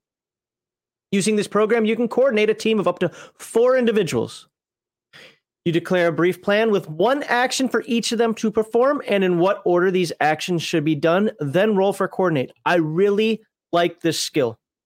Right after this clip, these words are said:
And the reason why I like it is because there's the command skill that you saw.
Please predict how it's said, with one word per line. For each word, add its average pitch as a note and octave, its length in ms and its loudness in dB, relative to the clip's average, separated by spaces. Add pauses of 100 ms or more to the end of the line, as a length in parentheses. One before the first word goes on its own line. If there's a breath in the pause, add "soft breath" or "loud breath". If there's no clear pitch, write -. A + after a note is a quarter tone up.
(840)
And D3+ 140 0
the D#3 80 2
reason A3+ 380 0
why A3+ 200 2
I G#3 40 2
like F3 340 0
it D#3+ 100 0
is D3+ 120 0
because E3 380 -2
there's D#3+ 220 0
the D#3+ 100 -2
command G3 440 0
skill F#3+ 300 0
that E3 120 0
you E3+ 80 -2
saw. E3+ 800 2